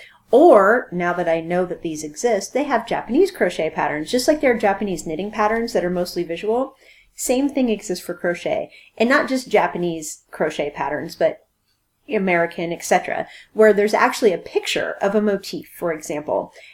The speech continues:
and you know that this little loop means a single crochet, and this one means a half double crochet, et cetera. And it's just an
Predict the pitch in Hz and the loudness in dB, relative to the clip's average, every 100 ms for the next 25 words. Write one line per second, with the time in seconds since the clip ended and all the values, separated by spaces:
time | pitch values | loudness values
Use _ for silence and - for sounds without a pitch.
0 | _ 214 196 175 170 156 196 208 190 170 | _ 2 4 2 0 -6 -4 -2 2 2
1 | 185 170 - 175 202 208 185 185 185 175 | 4 2 0 -2 0 0 2 0 0 -2
2 | 180 190 170 175 175 160 156 151 151 151 | -2 -6 -4 -4 -4 -6 -4 -4 -4 -4
3 | 175 202 196 190 180 180 175 170 165 160 | -4 -4 -4 -4 -4 -4 -6 -6 -4 -4
4 | 175 151 151 139 - - 240 165 165 - | -4 -6 -6 -6 -6 -2 0 2 0 -4
5 | - _ - 226 254 370 349 247 | -20 _ 0 4 4 2 2 0